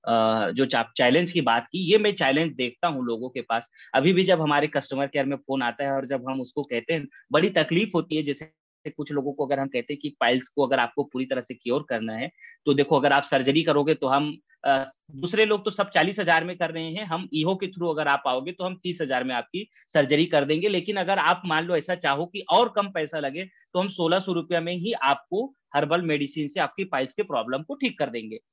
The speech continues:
तो जब हम सोलह सौ की भी बात करते हैं तो जो गरीब आदमी फोन किया वो उसको लगता है सर सोलह सौ, उसको बहुत बड़ा लगता है। जबकि अगर सर्जरी में जा रहे हैं तो तीस हजार रुपया है,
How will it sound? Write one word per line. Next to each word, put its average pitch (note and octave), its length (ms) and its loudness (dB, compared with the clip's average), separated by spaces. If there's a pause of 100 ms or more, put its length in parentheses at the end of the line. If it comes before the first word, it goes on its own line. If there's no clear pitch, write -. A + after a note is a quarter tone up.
(420)
तो C#4+ 100 2
जब D4 200 6
हम C4 180 4
सोलह B3 320 4
सौ D4+ 140 2
की D#4 140 2
भी D#4 120 4
बात A#3 320 4
करते B3 260 0
हैं C4+ 220 0
तो C#4 120 -2
जो C#4+ 180 -2
गरीब A3 340 0
आदमी A3 260 2
फोन A#3 280 -6
किया A#3+ 160 -4
वो A3+ 120 0
उसको G#3+ 300 -4
लगता G3+ 320 -2
है A3 140 -6 (260)
सर C4+ 220 0
सोलह A#3+ 520 -2
सौ, C4 540 -2 (1080)
उसको F#4 220 2
बहुत G3+ 320 4
बड़ा C4 260 6
लगता A#3+ 320 2
है। B2 200 -6 (840)
जबकि D4 440 4
अगर A#3+ 340 4
सर्जरी B3 460 6
में D4 180 2
जा G#3+ 200 2
रहे A#3 200 2
हैं C#4 180 -2
तो D#4+ 100 -8
तीस D#4 300 -2
हजार D4+ 240 4
रुपया G3 260 -4
है, - 140 -8